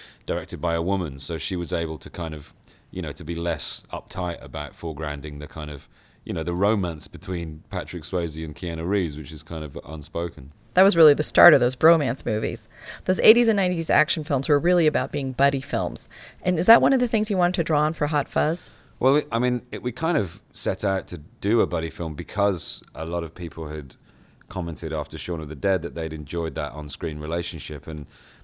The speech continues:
Speaker 1: it's entirely because of the fact that Nick and I are buddies. You know, we, we were friends before we worked together, and, and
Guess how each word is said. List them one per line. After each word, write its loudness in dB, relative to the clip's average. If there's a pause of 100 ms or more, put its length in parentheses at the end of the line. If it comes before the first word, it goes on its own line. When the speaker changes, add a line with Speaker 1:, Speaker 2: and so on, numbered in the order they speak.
(140)
Speaker 1:
it's -6
entirely 0
because -6
of -6
the -4
fact -6
that -8
Nick -6
and -4
I -4
are -4
buddies. -2
You -6
know, -6
we, -6
we -6
were -10
friends -6
before -6
we -4
worked -4
together, -6
and, -8 (680)
and -8